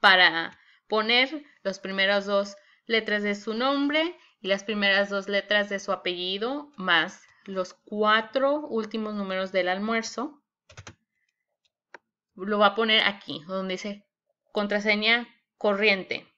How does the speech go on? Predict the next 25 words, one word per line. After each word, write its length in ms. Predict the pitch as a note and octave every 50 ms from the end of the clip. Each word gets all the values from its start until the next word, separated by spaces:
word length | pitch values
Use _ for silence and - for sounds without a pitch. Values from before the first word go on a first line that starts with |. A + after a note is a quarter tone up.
| _ _ _ _ _ _
Después 600 | _ G3 G3+ G#3 G#3 G#3 - - G#3+ G#3+ G#3+ G#3+
usted 300 | A3+ A3 - A3 G#3 G3
va 100 | F#3+ F#3
a 120 | F3+ E3 -
tener 240 | - G3+ F#3+ F#3+ F#3
que 120 | - F#3+
crear 400 | - - G3 F3+ F3 E3+ - - _ _ - -
la 200 | F#3+ F#3 F3+ -
contraseña 680 | F3+ E3+ E3 - F3 - - E3 E3 E3 E3 E3 F3
nueva 460 | F#3 G3+ A3 A3+ G#3+ G#3+ A3+ A3 - - - - _ _ _
y 100 | G#3 -
confirmar 720 | - G#3+ G#3 G3+ G#3 A3+ A3 G#3 A3 A3+ G#3+ F#3+ F3 F3 -
lo 180 | F3+ F#3 F3+
que 120 | F3+ G3+ F#3+
pone 380 | G3 - G#3 G3+ G#3 A3 A#3+
aquí, 520 | C4 C#4 - - D#4+ D#4 E4 F#4 F#4+ - _ _ _ _ _ _ _
lo 160 | - G3+ G3
vuelve 220 | F#3+ G3 F#3+ F#3 F#3+
a 100 | F#3 F#3+
poner 240 | G3+ G3 F#3 F3 F3
aquí 500 | F3+ F3 - - D#3+ - - A3+ A3 _ _ _
y 160 | _ G3+ G3
selecciona 560 | F#3+ G3 F3+ F3 F3+ - - F3+ D#3 D#3+ E3+
Sign 480 | - - _ - E3+ D#3 D3+ D3+ D#3 E3
In. 220 | F#3 G3 E3 C#3